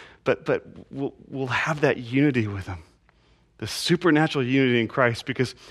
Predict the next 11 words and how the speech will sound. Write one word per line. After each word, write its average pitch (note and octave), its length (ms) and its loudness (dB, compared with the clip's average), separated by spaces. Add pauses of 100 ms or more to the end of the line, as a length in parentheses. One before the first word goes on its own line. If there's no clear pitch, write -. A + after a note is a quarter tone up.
(160)
we're A#2+ 140 -6
a A#2+ 40 -8
family. A2+ 600 -4 (1000)
And A2+ 160 -4
we're A2+ 140 2
all D3+ 200 8
tuned C#3+ 540 2 (260)
to A#2+ 120 -4
that A2+ 160 0
same C#3 580 0
fork - 460 -6